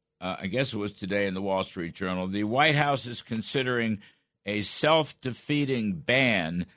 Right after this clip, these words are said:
on refinery exports. In other words, no more exports. And I think that would include L N G. Uh, but, uh, ha-, uh, talking about stupid, h-, how dumb is that?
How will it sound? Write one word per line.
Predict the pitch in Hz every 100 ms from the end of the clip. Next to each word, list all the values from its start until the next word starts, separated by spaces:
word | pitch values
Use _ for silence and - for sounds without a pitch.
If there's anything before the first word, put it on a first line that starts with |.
| _ _ _
on | 95 101
refinery | 101 95 - 127 131 120 107 98 95
exports. | 107 117 - 85 78 - -
In |
other | 127 120
words, | 107 107
no | 127
more | 120 104
exports. | 107 - - 82 82
And | 110
I | 110
think | 110 185
that | - 135 101
would | 104
include | 95 - 113
L | 101 104
N | 95 87
G. | 73 104 85 57 - _ _ _ _ _
Uh, | 82 87 73 - -
but, | 107 104 -
uh, | 107 104 - _
ha-, | - 139 -
uh, | 110 107 104 -
talking | - 143 131
about | 117 107
stupid, | 98 - 131 101 90
h-, | 101 -
how | 120 139
dumb | 101 123 107
is | 82
that? | 117 110